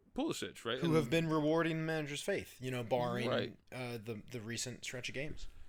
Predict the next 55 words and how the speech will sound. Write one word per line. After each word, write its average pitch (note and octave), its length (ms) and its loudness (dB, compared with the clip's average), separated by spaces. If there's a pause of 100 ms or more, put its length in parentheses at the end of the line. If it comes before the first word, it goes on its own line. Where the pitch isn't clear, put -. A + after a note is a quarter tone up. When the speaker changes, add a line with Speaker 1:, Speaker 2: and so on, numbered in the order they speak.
(140)
Speaker 1:
But C#3 120 4
I, G3+ 220 4
I D#3 80 4
fully G#3 340 4
expect - 340 2
them D#3 100 -2
to C#3 80 -4
spend. - 440 -2 (220)
Um, A#2 300 2
I A2+ 80 2
would D#3 160 4
expect - 320 0
them - 80 2
to B2+ 80 4
Speaker 2:
Same. A#2 80 2
Speaker 1:
spend. B2 500 2
Speaker 2:
Same. A#2 380 -6 (520)
Speaker 1:
I, A2+ 160 -2
I, G2 260 -8
and A2+ 100 0
I A#2 60 4
would C3+ 100 4
expect C#3+ 300 2
them E3+ 100 -2
to D3+ 80 -2
spend D3+ 440 0
in D3 260 0
the, D3 200 2
um, C#3+ 360 2 (760)
in C3+ 140 2
that C3+ 120 4
attacking C3 380 0
part C#3 180 0
of C3+ 40 -2
their C#3 100 2
team. - 320 -4
I - 20 -8
mean, G#2+ 140 -2
you A2 260 0
know A#2+ 140 2
how A#2+ 160 2
I - 20 2
feel B2 180 0
about B2 220 4
their A#2 120 4
midfield, D3+ 420 -2
and C#3 80 -6
I G#2+ 80 -2
think A#2 180 -6
their, A2+ 180 0
their G#2 140 -8
defense G2+ 420 -4
is, A2+ 220 -4 (400)
is G#2+ 160 -6
solid. A#2 480 -2